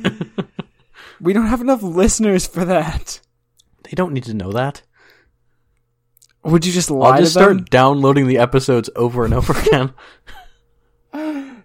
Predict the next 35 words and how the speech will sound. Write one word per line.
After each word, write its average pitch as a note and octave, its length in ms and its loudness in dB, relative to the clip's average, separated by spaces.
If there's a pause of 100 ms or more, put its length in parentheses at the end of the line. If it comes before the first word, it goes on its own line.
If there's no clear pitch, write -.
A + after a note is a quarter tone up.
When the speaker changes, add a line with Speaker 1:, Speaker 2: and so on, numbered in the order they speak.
Speaker 2:
just D#3 380 -6
bump C3 260 -2
our B2+ 120 -2
listener B2 360 -4
counts? C3+ 560 -6 (600)
Speaker 1:
Yeah, C#3 220 -8 (120)
I - 80 -12
could. C3+ 320 -8 (680)
Speaker 2:
That A2+ 120 -4
would A#2+ 140 -8
work. A#2+ 440 -6
Speaker 1:
I A2 80 -2
have B2+ 120 0
a C3 60 0
desktop C3 480 -2
that B2+ 120 -8
just C3 160 -6
sits - 240 -4
here. C#3+ 260 -4
I B2 60 -8
could A2+ 160 -6
do B2 140 -2
it A#2 60 -2
all A#2 140 -2
day. B2 280 -2 (440)
Speaker 2:
Just, - 300 -10
like, C3+ 180 2
write C3+ 220 4
a B2 80 2
script - 420 -4
to B2+ 80 -4
do B2+ 160 0
it B2+ 80 -2
or C3 80 -2
something. D3 560 -6